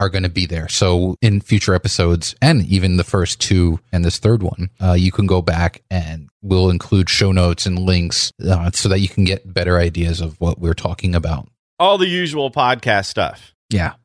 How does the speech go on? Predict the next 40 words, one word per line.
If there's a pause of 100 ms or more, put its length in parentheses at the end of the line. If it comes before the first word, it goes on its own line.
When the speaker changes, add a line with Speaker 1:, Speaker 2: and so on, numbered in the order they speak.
Speaker 1:
Yeah,
we're
not
pioneers. (220)
Speaker 2:
<laughs>
You
guys
know
the
drill
now. (520)
<laughs> (840)
Speaker 1:
So,
Sharky. (540)
Speaker 2:
Yes. (340)
Speaker 1:
You
remember
in (320)
the
last
episode,
episode
two, (300)
it
was
episode
two,
right?
Where
I
talked
Speaker 2:
I
thi-,
Speaker 1:
about
Speaker 2:
I
think
so. (380)
Speaker 1:
Yeah,
I
was